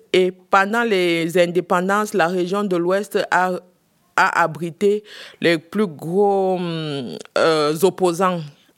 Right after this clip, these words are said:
par un parti qui s'appelait l'U P C. Et donc, cette région a été très, très, très, très, très marginalisée et très délaissée par tout ce qui est évolution et tout ce qui a été, et qui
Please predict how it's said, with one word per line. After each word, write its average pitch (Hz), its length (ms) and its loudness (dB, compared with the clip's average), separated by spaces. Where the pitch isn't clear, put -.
par 170 260 2
un 185 80 0
parti 170 380 -2
qui 165 100 -12
s'appelait 160 400 0
l'U 165 160 -4
P 160 200 -2
C. 151 320 -6
Et - 140 2
donc, 208 200 2
cette 220 200 0
région 196 640 0
a 196 140 4
été 190 220 -4
très, 247 280 -2
très, 240 220 -2
très, 208 240 -2
très, 190 220 -2
très 180 440 0
marginalisée 160 1400 -2
et 156 60 -4
très 175 460 -2
délaissée 156 720 -2
par 160 360 2
tout 196 120 -4
ce 185 100 0
qui 175 220 -2
est 175 140 0
évolution 156 760 -2
et 143 320 -2
tout 180 140 -2
ce 170 100 -2
qui 165 240 -2
a 160 160 4
été, 147 540 -2
et - 20 -4
qui 180 500 -2